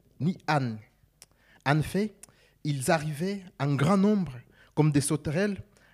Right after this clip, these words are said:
avec leurs troupeaux et leurs tentes. Eux et leurs chameaux étaient innombrables et ils envahissaient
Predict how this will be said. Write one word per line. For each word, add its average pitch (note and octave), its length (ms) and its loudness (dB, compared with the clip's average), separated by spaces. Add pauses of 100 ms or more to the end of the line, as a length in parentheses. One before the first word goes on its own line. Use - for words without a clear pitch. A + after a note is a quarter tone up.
avec D3+ 260 -2 (220)
leurs C#3+ 380 2
troupeaux F#3+ 580 -4 (160)
et C3+ 80 0
leurs D3 240 2
tentes. C3 460 -6 (640)
Eux G3+ 220 4 (220)
et D3+ 80 4
leurs D#3+ 200 4
chameaux E3 520 -2 (260)
étaient D#3 440 -2
innombrables C#3 840 -2 (500)
et C#3 220 0
ils C#3+ 300 -2
envahissaient F3+ 760 0